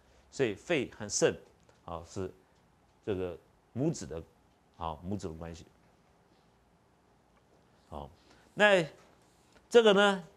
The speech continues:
也能够引镇惊，好，受到惊吓，我们有个磁石能够镇，镇惊，好，那养，滋养肾脏，好，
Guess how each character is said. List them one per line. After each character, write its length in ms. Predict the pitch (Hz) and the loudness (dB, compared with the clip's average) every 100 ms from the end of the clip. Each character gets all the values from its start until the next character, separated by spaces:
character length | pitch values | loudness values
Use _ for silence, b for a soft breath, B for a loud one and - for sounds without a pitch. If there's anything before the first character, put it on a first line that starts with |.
| - | -4
也 80 | 120 | 0
能 120 | 151 | 4
够 220 | 160 131 - | 4 4 0
引 200 | 110 107 - - _ | -6 -6 -8 -20 _
镇 220 | - 175 | 4 4
惊， 240 | 131 165 170 | 4 -2 -2
好， 200 | 127 98 | -4 -4
受 160 | 151 | 0
到 80 | 131 | 0
惊 240 | 110 180 185 | 0 0 2
吓， 240 | 185 110 - | 2 0 -4
我 60 | |
们 120 | 92 107 | -8 -6
有 60 | |
个 120 | 95 | -8
磁 200 | 92 101 | -10 -10
石 100 | 98 | -10
能 160 | 104 101 | -10 -10
够 80 | 101 | -10
镇， 300 | 98 107 107 | -6 -6 -4
镇 260 | - 110 | -4 -4
惊， 160 | 95 101 - | -4 -10 -8
好， 260 | 98 87 B B B | -6 -6 B B B
那 140 | - 120 | -4 -2
养， 200 | 104 85 | 0 -2
滋 300 | - - 139 | -6 -10 -4
养 140 | 127 90 | -4 -4
肾 240 | 131 104 | -4 -4
脏， 220 | 98 85 - b b | -4 -6 -10 b b
好， 280 | 98 85 | -2 -2